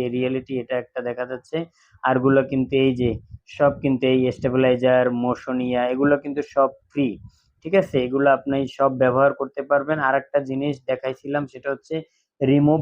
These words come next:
ব্যাকগ্রাউন্ড। এই রিমুভ ব্যাকগ্রাউন্ডের ভিতরে প্রবেশ করলে যে অটো রিমুভালটা ছিল আমাদের, মানে, ডায়মন্ড দিয়ে কেনার জন্য বা টাকা দিয়ে কেনার জন্য, সেটা কিন্তু এখানে নেই। এই ওল্ড ভার্সন দিয়ে আপনি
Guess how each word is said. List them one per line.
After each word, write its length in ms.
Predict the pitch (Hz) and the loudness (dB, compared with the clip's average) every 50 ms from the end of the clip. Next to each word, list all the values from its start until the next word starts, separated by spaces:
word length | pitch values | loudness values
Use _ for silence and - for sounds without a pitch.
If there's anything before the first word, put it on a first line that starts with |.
| 131 | 2
ব্যাকগ্রাউন্ড। 520 | 123 135 131 117 113 127 131 135 143 156 151 160 | 2 4 4 4 2 2 2 2 2 2 0 2
এই 120 | 151 139 123 131 | 2 2 2 2
রিমুভ 240 | 139 147 156 160 156 139 147 | 2 2 0 0 0 2 2
ব্যাকগ্রাউন্ডের 500 | 143 139 127 139 143 143 143 139 143 139 | 2 4 4 2 0 2 2 0 0 -2
ভিতরে 340 | 135 139 135 143 147 143 143 | -2 -2 0 2 0 0 0
প্রবেশ 340 | 143 143 139 139 147 143 - - | -2 -6 -4 -4 -4 -6 -6 -8
করলে 220 | - 143 143 143 139 131 - | -6 -4 -4 -4 -4 -4 -2
যে 80 | 139 135 131 123 127 135 139 | -2 -2 -2 0 2 2 2
অটো 280 | 139 135 - 156 160 165 160 - _ _ _ _ _ _ | 2 2 0 0 0 0 0 -4 _ _ _ _ _ _
রিমুভালটা 840 | - 139 139 147 147 147 151 151 143 147 147 147 147 135 - 156 147 147 143 143 139 - | 2 4 4 6 6 6 4 4 4 4 4 4 2 2 2 4 4 6 4 4 0 -2
ছিল 200 | - 151 143 139 139 | -4 -2 2 2 4
আমাদের, 400 | 139 135 135 135 131 123 135 135 131 | 4 4 2 0 0 0 0 -2 -2
মানে, 200 | 131 127 127 127 127 131 | -2 -2 -4 0 2 2
ডায়মন্ড 320 | 131 131 131 131 131 127 123 | 2 4 2 0 0 -2 0
দিয়ে 160 | 127 131 127 | 0 0 0
কেনার 320 | 131 - 135 127 127 123 117 | 0 -2 -2 0 0 0 -2
জন্য 240 | 113 123 123 120 120 120 117 120 | -6 -10 -10 -10 -10 -8 0 2
বা 100 | 123 120 117 - _ _ _ _ _ _ - | 2 2 2 0 _ _ _ _ _ _ -2
টাকা 180 | 143 135 143 143 | -2 0 2 2
দিয়ে 200 | 139 139 143 139 | 2 4 2 2
কেনার 260 | 135 147 139 135 131 123 | 2 2 0 0 0 0
জন্য, 180 | 127 131 131 131 | 0 0 0 0
সেটা 280 | 123 - - 143 143 143 | -2 -4 -6 -4 -2 -2
কিন্তু 260 | 131 139 135 127 - 123 | -2 -4 -6 -6 -6 -8
এখানে 320 | 123 120 - 127 127 131 127 | -8 -8 -6 -4 -2 -2 -2
নেই। 220 | 123 117 110 104 107 110 127 139 | -4 -4 -8 -10 -10 -4 0 2
এই 80 | 151 151 147 131 139 | 2 2 2 2 2
ওল্ড 200 | 147 156 165 160 147 135 | 2 2 2 2 -2 -2
ভার্সন 440 | 131 139 135 - - - 156 156 151 151 151 143 | -2 -2 -2 -2 -6 -6 -4 -2 0 0 -2 -2
দিয়ে 220 | 135 143 143 147 156 151 139 | -2 -2 0 2 2 2 2
আপনি 220 | - - 135 139 | 0 -2 -6 -6